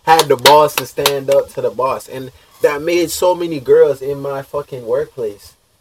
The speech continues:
start googly-eyeing me, nigga. Like, they're just like, "Oh shit, this nigga gonna speak his mind.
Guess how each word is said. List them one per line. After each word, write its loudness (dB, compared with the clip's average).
start -8
googly-eyeing -4
me, -20
nigga. -8
Like, -4
they're -4
just -10
like, -8
"Oh -2
shit, -10
this -16
nigga -12
gonna -12
speak -18
his -18
mind. -14